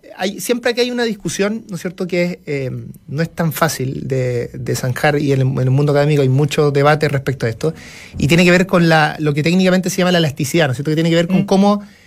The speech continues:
Speaker 1: los ingresos altos van a reaccionar a cambio, a cambios tributarios. Eh, si uno ve, lo, lo importante a ese respecto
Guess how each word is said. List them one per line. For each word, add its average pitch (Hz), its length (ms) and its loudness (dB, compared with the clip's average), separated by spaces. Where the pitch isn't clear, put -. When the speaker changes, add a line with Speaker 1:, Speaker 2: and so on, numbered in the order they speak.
Speaker 1:
los 160 160 2
ingresos 175 400 2
altos 196 320 0
van 196 160 0
a 196 40 2
reaccionar 185 720 0
a 170 80 0
cambio, 180 880 0
a 156 80 -4
cambios 170 300 0
tributarios. 151 440 0
Eh, 135 440 0
si - 180 0
uno 247 180 6
ve, 233 360 2
lo, 190 180 -2
lo 190 100 -2
importante 180 760 -4
a 160 140 -2
ese 170 160 -4
respecto 180 480 -4